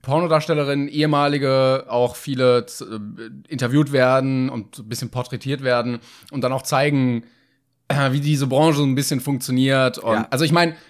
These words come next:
Speaker 1: wenn das so Amateurkram ist, die das so selbstständig machen für sich als Pärchen, ist das, glaub ich, noch mal ein
Speaker 2: Mhm.
Speaker 1: bisschen anders.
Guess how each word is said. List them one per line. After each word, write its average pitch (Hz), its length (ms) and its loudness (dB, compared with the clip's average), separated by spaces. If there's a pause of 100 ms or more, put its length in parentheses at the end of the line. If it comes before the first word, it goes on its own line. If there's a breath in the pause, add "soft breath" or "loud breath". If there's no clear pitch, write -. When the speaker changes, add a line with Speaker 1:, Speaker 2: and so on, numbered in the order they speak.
Speaker 1:
wenn 135 140 0
das 156 120 0
so 156 120 0
Amateurkram 147 1200 0
ist, 151 160 -2
die 143 60 -2
das 131 140 0
so 120 80 -6
selbstständig 151 580 0
machen 151 220 0
für 131 160 -6
sich 147 220 -6
als - 120 -10
Pärchen, 143 340 -2
ist 135 120 -10
das, 117 120 -10
glaub 123 100 -4
ich, 123 80 -6
noch 117 60 -4
mal 113 80 0
ein 110 40 0
Speaker 2:
Mhm. - 40 -2
Speaker 1:
bisschen - 200 -8
anders. 107 360 -6